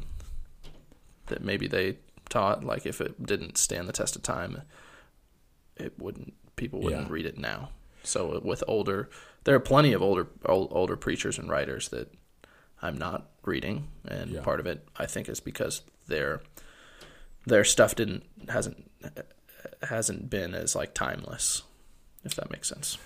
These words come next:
Speaker 2: Yeah, I get that. I th-, uh, one of the things that he said that, that I,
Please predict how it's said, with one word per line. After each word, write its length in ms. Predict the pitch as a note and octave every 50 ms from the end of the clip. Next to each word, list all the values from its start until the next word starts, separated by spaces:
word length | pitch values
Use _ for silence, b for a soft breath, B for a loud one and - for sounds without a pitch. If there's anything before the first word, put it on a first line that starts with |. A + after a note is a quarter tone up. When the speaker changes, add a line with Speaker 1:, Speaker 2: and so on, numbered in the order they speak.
| - - -
Speaker 2:
Yeah, 180 | G#2 F2+ D#2+ - - - -
I 80 | F#2
get 180 | E2 E2+ D#2+ -
that. 220 | - C2+ B1+ - - - - _ _ - _ b b b b b b b b b b
I 120 | G2+ G2+ G2
th-, 180 | - - - -
uh, 60 | - F2+
one 240 | E2 F2+ F#2+ G2+ G2+
of 80 | F#2+
the 80 | F#2+ F2+
things 320 | F2 - F2+ E2+ E2 D#2
that 220 | - F2 E2+ D#2+ D2+
he 140 | - D#2 D2+
said 360 | - - - C#2+ C#2+ C#2+ -
that, 220 | - - - _ -
that 140 | E2+ D2+
I, 180 | D2+ C2+ C2